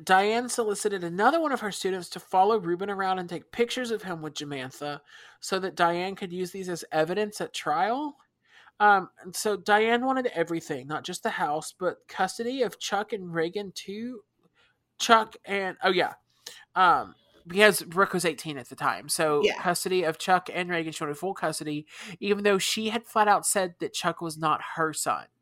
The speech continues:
Speaker 1: Like,
Speaker 2: Well, I mean, that's true, but
Speaker 1: she had made, right. But then all of a sudden you're coming for custody when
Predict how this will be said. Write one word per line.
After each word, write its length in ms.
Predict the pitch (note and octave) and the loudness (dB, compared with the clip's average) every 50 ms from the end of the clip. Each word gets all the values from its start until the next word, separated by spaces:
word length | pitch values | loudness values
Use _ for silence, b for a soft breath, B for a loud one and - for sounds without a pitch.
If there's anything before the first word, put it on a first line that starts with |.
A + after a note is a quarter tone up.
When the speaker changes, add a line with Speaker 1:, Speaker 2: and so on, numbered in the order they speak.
| _ _ _ _ _ _ _ _ _ _ _ | _ _ _ _ _ _ _ _ _ _ _
Speaker 1:
Like, 340 | C#3+ E3 D#3+ C3+ - - - - | 2 2 2 2 2 -6 -14 -16
Speaker 2:
Well, 260 | G3+ G3 F#3 G3 - - | -14 -14 -14 -16 -14 -10
I 100 | A3 G#3+ | -8 -8
mean, 220 | G3+ F#3 F3+ G3 F#3 | -8 -8 -8 -10 -12
that's 220 | F#3 F3+ F#3 - | -12 -14 -16 -16
true, 300 | - - - - - F#3+ - _ - | -16 -16 -16 -16 -16 -18 -20 _ -10
but 80 | - - | -4 -2
Speaker 1:
she 140 | - - G#3+ | 0 2 2
had 140 | G#3+ A3 G3 | 2 2 2
made, 300 | G3 G3 F#3 - F3+ D#3+ | 0 -4 -4 -4 0 4
right. 240 | F#3+ F3+ C#3+ B2 - - - - | 6 6 6 6 2 -6 -6 -2
But 220 | F#3+ G3+ F#3+ - | -2 -2 2 6
then 180 | G#3+ G#3+ G#3+ G#3 | 6 8 10 10
all 100 | G3+ G3 | 10 8
of 80 | G3 | 8
a 40 | F#3+ | 6
sudden 180 | - G#3 F#3+ F3+ | 2 -2 -2 -4
you're 100 | F3 E3+ | -6 -6
coming 220 | F#3 F#3 F3 E3+ | -6 -6 -6 -6
for 100 | - F3 | -8 -6
custody 560 | - - E3+ D#3+ - - E3+ E3+ E3+ E3 D#3+ | -2 -2 -2 -2 -2 -4 -4 -2 -2 -2 -2
when 460 | D3 B2 D3+ D3+ D#3+ D#3 D3+ D3+ C#3 | -4 -6 -6 -2 -2 -2 -2 -2 -8